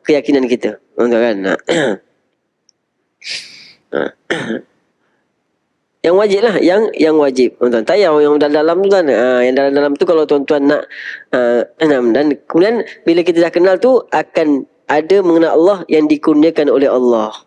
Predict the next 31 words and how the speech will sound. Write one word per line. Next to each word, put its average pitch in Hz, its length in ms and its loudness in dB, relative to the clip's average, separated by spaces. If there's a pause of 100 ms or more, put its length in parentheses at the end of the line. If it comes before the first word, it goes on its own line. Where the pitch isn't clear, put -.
(360)
Ha, - 160 -2
iaitu 139 320 0
pemberian 147 480 0
Allah, 120 460 0 (160)
ha, 107 160 0
yang 117 100 0
diberikan 127 480 0
kepada 123 400 -2
para 123 240 -2
nabi, 123 400 2
para 120 240 0
wali, 123 560 0 (320)
dan 127 80 0
orang 127 400 2
dekat 117 240 -2
dengan 113 160 0
Allah. 104 240 0
Itu 143 240 0
adalah, 151 320 0 (480)
ha, 131 320 0
kenal 156 240 0
Allah 165 480 0
yang 143 240 2
di-, 131 160 0
merupakan 151 560 0
kurniaan. 127 640 0 (240)
Ha. 95 500 -2 (460)
Tapi 180 240 0
kewajipan 208 580 0
kita 233 220 0
ialah 220 400 0